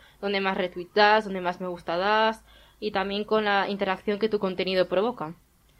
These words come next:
Y básicamente, o sea, y esto lo he vivido, o sea, vas a rachas, dependiendo de tu estado de ánimo, tú al final en Twitter, pues, das retweet o me gusta a cosas distintas, tipo, ti-, tus días buenos y tus días malos. Y tú vas entrando y vas viendo que ese día malo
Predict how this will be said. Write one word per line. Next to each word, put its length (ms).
Y 360
básicamente, 920
o 120
sea, 560
y 60
esto 140
lo 60
he 40
vivido, 220
o 20
sea, 360
vas 200
a 60
rachas, 360
dependiendo 400
de 120
tu 80
estado 200
de 60
ánimo, 240
tú 80
al 60
final 400
en 160
Twitter, 440
pues, 240
das 220
retweet 320
o 60
me 100
gusta 360
a 80
cosas 200
distintas, 360
tipo, 220
ti-, 100
tus 160
días 200
buenos 220
y 60
tus 140
días 160
malos. 240
Y 220
tú 100
vas 160
entrando 440
y 120
vas 220
viendo 240
que 140
ese 220
día 200
malo 340